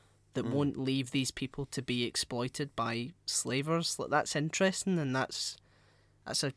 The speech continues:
Speaker 1: a sort of fleshed out character. But then, for some reason, the writers just decided to one eighty it and go,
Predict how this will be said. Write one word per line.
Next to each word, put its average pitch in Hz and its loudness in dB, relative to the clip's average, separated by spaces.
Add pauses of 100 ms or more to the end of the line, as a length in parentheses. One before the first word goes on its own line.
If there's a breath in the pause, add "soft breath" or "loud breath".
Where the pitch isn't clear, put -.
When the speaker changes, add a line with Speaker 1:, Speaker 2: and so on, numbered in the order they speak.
(160)
Speaker 1:
a 120 -2
sort - 0
of 131 -6 (220)
fleshed - 0
out 135 -2
character. 143 0
But - -2
then, 135 4 (760)
for 143 -4
some 143 2
reason, 135 2 (180)
the 135 0
writers 131 2
just - -2
decided 123 -2
to 131 -2
one 123 0
eighty 120 0
it 139 0
and 131 -4
go, 117 -2